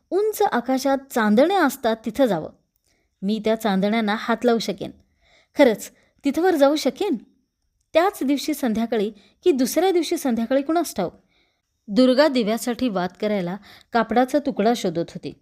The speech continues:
जुने कपडे, भांडी कोंबून ठेवलेली होती अशा एका फडताळात चिंधी धुंडाळत असतानाच फडताळातून काहीतरी घरंगळत आलं आणि जमिनीवर पडलं. तिथं खूप अंधार होता, त्यामुळे तिला काहीच दिसलं नाही,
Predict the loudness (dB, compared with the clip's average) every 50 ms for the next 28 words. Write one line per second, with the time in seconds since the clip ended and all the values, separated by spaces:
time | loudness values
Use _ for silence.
0 | _ _ _ _ _ _ _ _ _ _ _ -10 -2 2 4 4 4 4 2 0
1 | -4 -6 -4 -2 0 2 2 2 0 -2 -4 -2 -2 0 0 0 -2 -4 -4 -6
2 | -2 0 0 2 2 2 2 2 2 2 2 2 4 2 0 0 0 -2 -4 -4
3 | -4 -4 -6 -6 -6 -10 -18 -20 -12 _ -6 -6 0 2 2 2 2 2 -2 -2
4 | -2 -4 -6 -4 0 2 0 2 2 -2 -6 -10 _ -20 -20 _ _ _ -2 2
5 | 4 4 4 4 4 2 2 2 4 4 4 4 4 4 2 -2 -4 -4 -4 -4
6 | -4 -4 -6 -8 -12 _ _ _ _ _ _ _ -4 -4 -2 0 2 2 2 2
7 | 2 0 -2 0 0 -2 -2 -2 -2 -2 -2 -4 -2 -4 -4 -4 -2 -2 -2 -2
8 | -2 -4 -4 -4 -4 -4 -4 -4 -6 -10 _ _ _ _ _ _ _ -2 2 2
9 | 2 4 4 4 2 4 4 4 2 0 0 -2 -4 -6 -6 -8 -12 -14 _ _
10 | _ _ _ _ _ _ _ _ -6 -4 -2 -4 -4 -4 -2 -2 -2 -2 0 -2
11 | -2 0 0 0 0 -2 -2 -2 -4 -6 -8 -12 -12 _ _ _ _ _ _ _
12 | _ _ _ 4 4 6 6 4 2 2 2 2 2 2 2 2 2 2 0 0
13 | -2 -6 -6 -6 -4 -4 -6 -6 -6 -8